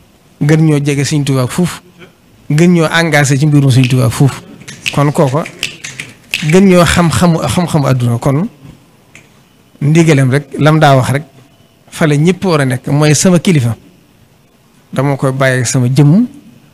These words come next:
bàyyi ko jëmmam. Waaye nag àdduna la Sëriñ Tuubaa waxoon, booba dafa woote.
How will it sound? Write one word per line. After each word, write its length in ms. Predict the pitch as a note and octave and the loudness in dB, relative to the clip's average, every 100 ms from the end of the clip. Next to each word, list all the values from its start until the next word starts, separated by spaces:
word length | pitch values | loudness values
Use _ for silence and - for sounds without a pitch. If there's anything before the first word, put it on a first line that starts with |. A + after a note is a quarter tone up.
| - | -6
bàyyi 200 | C3+ B2+ | -4 -4
ko 100 | A#2+ | -6
jëmmam. 280 | A#2 G#2+ G#2+ G#2+ _ _ _ _ _ - - _ _ _ - | -6 -6 -8 -12 _ _ _ _ _ -16 -16 _ _ _ -4
Waaye 220 | B2 A#2+ | 0 2
nag 160 | F3 G3+ | 0 0
àdduna 440 | F#3+ E3+ D#3 E3+ B3 - - _ _ _ _ _ _ _ _ - | 2 4 6 4 2 -6 -20 _ _ _ _ _ _ _ _ -2
la 120 | D3 | 0
Sëriñ 260 | D3+ G3 E3+ | 2 2 2
Tuubaa 240 | D3 C#3+ | 2 2
waxoon, 240 | C#3 C3 A2+ B2 - _ _ _ _ _ _ _ _ - | 2 0 -2 -4 -8 _ _ _ _ _ _ _ _ -4
booba 220 | B2 B2+ | -2 -2
dafa 300 | C3 - - _ _ | -2 -4 -8 _ _
woote. 480 | - C3 C3 B2+ A2 | -4 0 0 0 -6